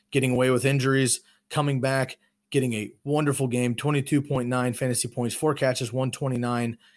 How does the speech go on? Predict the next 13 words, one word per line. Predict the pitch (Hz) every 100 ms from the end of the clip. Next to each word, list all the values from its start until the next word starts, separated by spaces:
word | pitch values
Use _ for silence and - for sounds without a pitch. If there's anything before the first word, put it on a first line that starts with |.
| _ _ _ _ _
and | 127
a | 117
touchdown, | - 151 - 139 135
a | 113
long | 113 123 139 139 135
touchdown | - 135 - 131 123 117
on | 113
the | 110
first | - 127 -
drive | 127
of | 113
the | 110
game | 127 123 113